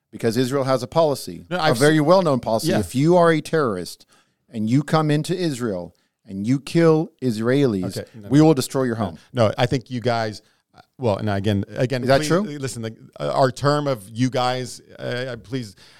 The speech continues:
Speaker 2: we're, we're not trying to disrespect either one here. So just, but I thi-, I understand your point.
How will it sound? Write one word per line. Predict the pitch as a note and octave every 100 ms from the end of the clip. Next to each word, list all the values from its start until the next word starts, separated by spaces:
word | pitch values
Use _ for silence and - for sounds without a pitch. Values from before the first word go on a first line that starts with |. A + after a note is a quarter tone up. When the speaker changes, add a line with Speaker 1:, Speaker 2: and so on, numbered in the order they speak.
| _
Speaker 2:
we're, | - C#3+
we're | C3+ C#3+
not | D#3 D3+ D3+
trying | C#3+ C3+
to | B2
disrespect | A#2 - A2 - A2+
either | - A#2 A2
one | G#2+
here. | F#2 F2
So | E2 G2+
just, | F2+ F#2+ - - - - -
but | C3 -
I | C3
thi-, | B2 F3 - _ _ _ _ _ _ _
I | C3+ D3
understand | D3+ C#3+ B2 D3+ D3+
your | C3
point. | - C#3+ G3+